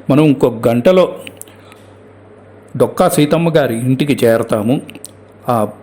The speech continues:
మహానుభావురాలు, ఆ సీతమ్మ తల్లి అన్నం పెడుతుంది మనకి, కాస్త ఓర్చుకో నాయన" అని చెప్పి పిల్లాడిని ఓదారుస్తోందిట.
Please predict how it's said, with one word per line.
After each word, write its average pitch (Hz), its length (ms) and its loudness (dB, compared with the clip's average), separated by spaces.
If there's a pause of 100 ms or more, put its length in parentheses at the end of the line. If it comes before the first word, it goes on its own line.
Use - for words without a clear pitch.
(160)
మహానుభావురాలు, 147 920 0 (320)
ఆ 113 80 -2
సీతమ్మ 131 480 0
తల్లి 127 580 0 (500)
అన్నం 120 260 -2
పెడుతుంది 117 460 0
మనకి, 110 420 -4 (200)
కాస్త 104 260 -2
ఓర్చుకో 127 580 0
నాయన" 113 360 -2
అని 110 240 0
చెప్పి 110 180 -2
పిల్లాడిని 127 720 0 (340)
ఓదారుస్తోందిట. 110 920 -2